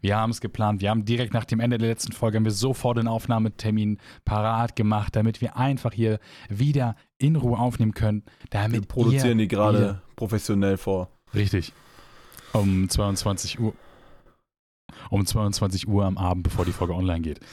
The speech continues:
Speaker 1: Weil wir eigentlich gar nicht so professionelle Leute sind, Freunde. Wir haben euch gerade verarscht.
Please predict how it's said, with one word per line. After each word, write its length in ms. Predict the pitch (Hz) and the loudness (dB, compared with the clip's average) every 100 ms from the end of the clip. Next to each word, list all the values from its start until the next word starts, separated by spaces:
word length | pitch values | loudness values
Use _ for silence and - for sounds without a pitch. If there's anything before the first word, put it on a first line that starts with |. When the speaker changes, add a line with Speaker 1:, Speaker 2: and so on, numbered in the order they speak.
| - - | -8 -4
Speaker 1:
Weil 140 | 95 | 0
wir 180 | 107 107 | 0 0
eigentlich 320 | 110 107 - | -2 -2 -2
gar 180 | 92 107 | 0 2
nicht 160 | 107 | 2
so 300 | - 110 110 | 0 2 0
professionelle 540 | 104 120 110 120 117 117 | 0 0 0 2 2 2
Leute 260 | 117 123 | 0 0
sind, 180 | 117 151 | 0 -2
Freunde. 240 | - 80 78 | -2 -6 -2
Wir 80 | |
haben 80 | 90 | 0
euch 140 | 107 - | 0 -2
gerade 160 | 101 | -6
verarscht. 420 | - 117 117 - | -6 -8 -8 -10